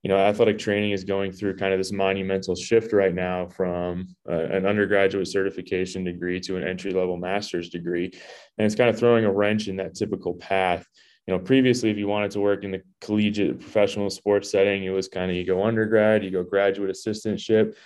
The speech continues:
you go assistant, and you kinda work your way up that ladder. Um, that entry-level master's now is, is putting putting a different twist on it. So, uh, you're having a little bit less clinical experience, but you're learning a lot more didactic information in your program.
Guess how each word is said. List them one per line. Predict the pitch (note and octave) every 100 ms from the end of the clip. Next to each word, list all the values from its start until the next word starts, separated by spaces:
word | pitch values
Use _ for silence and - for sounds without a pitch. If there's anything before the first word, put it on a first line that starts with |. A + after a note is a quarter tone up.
| _ _
you | F2
go | E2+
assistant, | E2+ - A2+ - A2+
and | G2
you | F#2
kinda | G2+ F#2
work | F#2+ F#2+ F#2+
your | F#2+
way | F#2
up | F2+
that | F2+ F2+
ladder. | F2+ F#2+ F#2 F2+ F2+ - - _
Um, | F#2 F2+ F2+ F2+ F2+ F2 - _ _ _ _
that | B2 A#2 A2
entry-level | A#2+ A#2+ A2+ G#2+ G2
master's | G#2 A2+ A#2+ G#2+ F#2+
now | G2 F#2 F#2+
is, | F#2 F#2
is | F#2 -
putting | - G#2 G2 F#2+ F#2 F#2 - _ _ _ -
putting | A#2+ A2+
a | G#2+ A2
different | G#2+ G#2 - -
twist | - G#2 G#2 -
on | C#2+ E2+
it. | E2 E2
So, | F2+ F2 E2+ - - _ -
uh, |
you're | F2+ F#2 G#2
having | G2+
a | G2
little | G#2+ G#2
bit | -
less | A2 G#2+
clinical | - C#3 C#3 - A2
experience, | G#2+ - G2 F#2+ F#2+ F#2+ -
but | F2+
you're | G2 F#2+
learning | G#2 G#2 G2
a |
lot | F#2 G2 F2+
more | F#2+
didactic | F2+ F2+ F#2 F2+ F2 F2+
information | F#2 - F#2 F#2 F2+ F#2
in | F2+
your | F2+ -
program. | F2+ F2 F2+ F2+